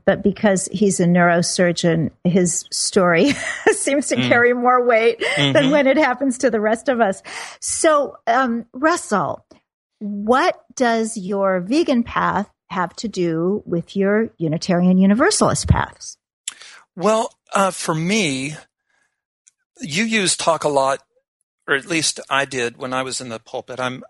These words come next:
Speaker 2: I'm, uh, minister emeritus of a congregation now that I've moved from, um, my hometown of Fort Worth. Uh, but for me, it was trying to be the best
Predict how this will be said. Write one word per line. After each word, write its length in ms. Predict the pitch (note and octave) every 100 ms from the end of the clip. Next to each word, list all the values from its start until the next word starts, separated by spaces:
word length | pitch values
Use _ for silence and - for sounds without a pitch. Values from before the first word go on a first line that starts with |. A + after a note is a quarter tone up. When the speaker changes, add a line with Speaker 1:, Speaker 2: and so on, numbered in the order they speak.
| -
Speaker 2:
I'm, 320 | C3+ C3+ C3+ -
uh, 400 | B2+ A2+ A#2 B2+ B2 _
minister 460 | C#3+ C#3+ C3 - A#2+
emeritus 520 | A#2 A#2+ A#2+ B2+ -
of 120 | B2
a 80 | B2
congregation 720 | - C3 B2 B2+ B2 - B2
now 320 | B2 B2+ B2 B2
that 120 | B2+
I've 220 | A#2+ A#2
moved 300 | C3+ C3 B2
from, 420 | - B2 A#2+ A#2+ -
um, 360 | C3+ A#2+ C3 - -
my 200 | C3 A#2
hometown 440 | C3 A#2+ B2+ B2+
of 80 | A2
Fort 240 | - B2
Worth. 360 | C#3+ C3+ A#2 - - - - - - - _ _ -
Uh, 140 | D3+ - F#3
but 220 | E3 F#3
for 160 | - F3
me, 520 | F3 B3+ A#3+ D#3+ E3+ -
it 140 | D#3
was 240 | D#3+ C3
trying 540 | - - F#3+ G#3 G#3 G3+
to 140 | -
be 560 | C3+ C#3+ D3 C#3+ C#3 C#3 G#4+
the 160 | C#3 C3+
best 520 | - C#3 D#3+ -